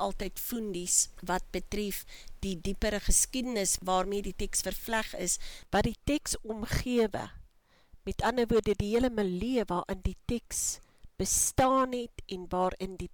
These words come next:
teks gelees was. Die kerklike ontwikkeling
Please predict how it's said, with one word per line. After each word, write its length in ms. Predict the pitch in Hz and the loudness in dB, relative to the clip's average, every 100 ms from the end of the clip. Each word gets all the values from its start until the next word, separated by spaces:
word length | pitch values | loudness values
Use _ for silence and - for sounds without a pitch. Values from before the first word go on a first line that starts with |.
| - | -4
teks 300 | 180 - - | -4 -2 -2
gelees 500 | 175 160 190 220 220 - | -2 -4 0 0 0 0
was. 300 | 220 214 - - - - - | 2 2 0 -4 -20 -20 0
Die 120 | - - - | 2 2 2
kerklike 640 | 330 330 - 226 - 220 - | 4 4 4 2 4 0 2
ontwikkeling 720 | 220 - - 233 - 180 175 | -2 2 2 4 4 4 2